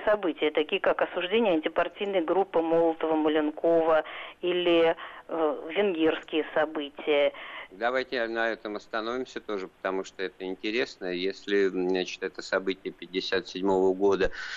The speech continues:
Speaker 2: довольно неожиданное, можно сказать, с учётом того, что произойдёт, э, потом с Никитой Сергеевичем, э, его победа,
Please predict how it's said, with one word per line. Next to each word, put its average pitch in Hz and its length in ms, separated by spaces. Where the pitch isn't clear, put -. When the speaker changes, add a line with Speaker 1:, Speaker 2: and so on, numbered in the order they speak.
Speaker 2:
довольно 107 600
неожиданное, 110 960
можно 95 380
сказать, 95 420
с - 80
учётом 90 380
того, 95 220
что - 160
произойдёт, 95 680
э, 90 340
потом 90 420
с - 220
Никитой 82 380
Сергеевичем, 95 800
э, 85 160
его 104 480
победа, 101 800